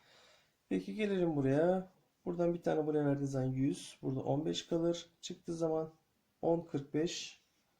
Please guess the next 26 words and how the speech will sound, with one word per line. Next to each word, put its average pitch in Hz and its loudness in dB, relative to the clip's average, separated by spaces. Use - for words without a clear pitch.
On 170 2
kırk 143 -6
beş. 147 -4
Evet. 147 -4
Bunlar 170 2
da 156 -2
aralarında 160 0
asal 156 -4
mı? 180 -2
Hayır. 139 0
Tamam. 127 0
Peki - 0
buraya 196 4
geldi. 147 2
Kırktan 175 2
çıkmaz. 170 -2
Buraya 170 2
bir 170 -2
tane 160 2
verdiğimiz 156 2
zaman 151 0
burası 156 -4
yüz 151 -4
oluyordu. 127 0
Burada 151 -4
kaldı 190 -2